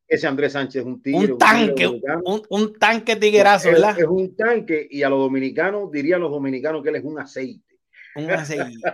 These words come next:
Speaker 2: Oye, y nos dice Takeshi Filgueira por aquí, Filgueira por aquí, este, "También llegó la hora de que César empiece a subirme la presión".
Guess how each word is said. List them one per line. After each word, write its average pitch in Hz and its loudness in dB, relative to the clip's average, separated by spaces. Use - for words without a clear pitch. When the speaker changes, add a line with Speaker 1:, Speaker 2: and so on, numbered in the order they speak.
Speaker 2:
Oye, 170 -2
y 165 -4
nos 165 -6
dice 185 -2
Takeshi 190 -4
Filgueira 185 -4
por 180 -4
aquí, 170 -10
Filgueira 185 -4
por - -6
aquí, 202 -8
este, 165 -8
"También 165 -4
llegó 180 -2
la 190 0
hora 190 0
de 180 -6
que 165 -10
César 185 -6
empiece 175 -6
a 180 -4
subirme 175 -4
la 180 -2
presión". 226 -6